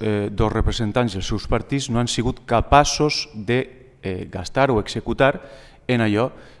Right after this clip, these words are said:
en lo que se van, eh, comprometre en ixe document. Em, a mi m'agradaria saber quin és el nivell d'execució pressupostària desglossat per departaments, de, especialment en el, en l'àrea d'inversions,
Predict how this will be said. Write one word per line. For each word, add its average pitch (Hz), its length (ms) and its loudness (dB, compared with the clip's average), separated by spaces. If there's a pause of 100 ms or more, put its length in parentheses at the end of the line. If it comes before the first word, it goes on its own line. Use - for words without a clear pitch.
(120)
en 127 160 4
lo 110 100 2
que 104 140 -2
se 107 100 -4
van, 98 400 -2
eh, 101 240 -4
comprometre 104 640 0 (360)
en 120 120 2
ixe 104 200 -2
document. 95 500 -2 (680)
Em, 104 760 0 (460)
a 127 100 4
mi 127 100 6
m'agradaria 156 440 6
saber 147 260 2
quin 139 160 2
és 139 160 0
el 139 80 2
nivell 120 260 4
d'execució 117 640 -2
pressupostària 117 960 2 (300)
desglossat 104 760 0
per 98 120 0
departaments, 95 640 -2
de, 127 220 -4 (180)
especialment 104 600 -2
en 101 100 -2
el, 95 300 -4 (420)
en 104 160 0
l'àrea 104 280 2
d'inversions, 123 720 0